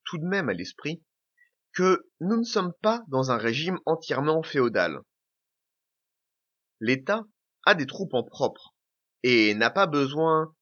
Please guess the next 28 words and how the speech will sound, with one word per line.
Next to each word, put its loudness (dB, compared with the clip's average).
de -8
s'appuyer -2
autant 2
que 2
des 0
rois 4
européens 0
de -4
la -2
même -2
époque -4
sur -16
ses 0
vassaux 0
pour -2
lever 2
une 0
armée. -4
Le -4
régime 0
ressemble 0
beaucoup 0
à 4
celui -4
du -8
dix-huitième 0
en -6
France. -14